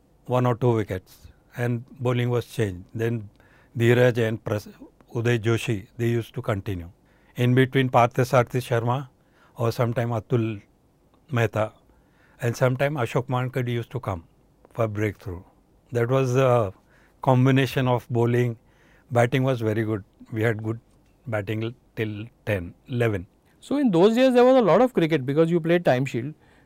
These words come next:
Speaker 2: then you played Ranji Trophy, then you played Duleep Trophy, then Deodhar Trophy.
Speaker 1: Then local tournaments
Speaker 2: Local
Speaker 1: were very
Speaker 2: tournaments,
Speaker 1: good.
Speaker 2: yeah.
Speaker 1: Police Shield was there, Purushottam Shield was there.
Speaker 2: So it was never excessive
Speaker 1: Never.
Speaker 2: cricket with you?
Speaker 1: No,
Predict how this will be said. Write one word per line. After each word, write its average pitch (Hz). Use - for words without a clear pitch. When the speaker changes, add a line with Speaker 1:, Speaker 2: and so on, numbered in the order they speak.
Speaker 2:
then 143
you 170
played 175
Ranji 151
Trophy, 127
then 139
you 165
played 160
Duleep 147
Trophy, 120
then 143
Deodhar 160
Trophy. 123
Speaker 1:
Then 127
local 120
tournaments 170
Speaker 2:
Local 160
Speaker 1:
were 175
very 160
Speaker 2:
tournaments, 135
Speaker 1:
good. -
Speaker 2:
yeah. 120
Speaker 1:
Police 135
Shield 151
was 139
there, 113
Purushottam 135
Shield 131
was 120
there. 110
Speaker 2:
So -
it 170
was 202
never 208
excessive 170
Speaker 1:
Never. 220
Speaker 2:
cricket 175
with 165
you? 139
Speaker 1:
No, 113